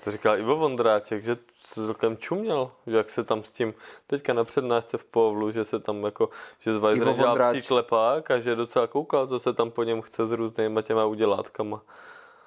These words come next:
Speaker 1: Jakože v tom smyslu, že hákování, že jo.
Speaker 2: A příklep jsme lezli volně zrovna, ne?
Speaker 1: No,
Speaker 2: Myslím.
Speaker 1: no, asi jo,
Speaker 2: No,
Speaker 1: že,
Speaker 2: jo,
Speaker 1: že
Speaker 2: jo, to on lezl za dvacet čtyři hodin, první přelez
Speaker 1: No,
Speaker 2: za
Speaker 1: no, no, no,
Speaker 2: dvacet čtyři
Speaker 1: no.
Speaker 2: hodin dělali, no.
Speaker 1: On o tom mluvil na přednášce a říkal, že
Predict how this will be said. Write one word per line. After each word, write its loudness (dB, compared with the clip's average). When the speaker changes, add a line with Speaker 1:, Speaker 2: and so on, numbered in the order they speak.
Speaker 1:
Jakože 2
v -14
tom -2
smyslu, -4
že 4
hákování, 2
že 0
jo. 4
Speaker 2:
A -2
příklep 0
jsme -2
lezli 2
volně 2
zrovna, -2
ne? -4
Speaker 1:
No, 2
Speaker 2:
Myslím. 0
Speaker 1:
no, 2
asi -6
jo, -2
Speaker 2:
No, -4
Speaker 1:
že, 2
Speaker 2:
jo, 4
Speaker 1:
že 4
Speaker 2:
jo, 4
to 0
on 2
lezl 2
za 4
dvacet 0
čtyři -2
hodin, 0
první -2
přelez 2
Speaker 1:
No, 4
Speaker 2:
za 0
Speaker 1:
no, 4
no, 2
no, 2
Speaker 2:
dvacet -2
čtyři 2
Speaker 1:
no. 4
Speaker 2:
hodin -4
dělali, 2
no. -6
Speaker 1:
On 0
o 2
tom 0
mluvil 2
na 2
přednášce 0
a 2
říkal, 2
že 2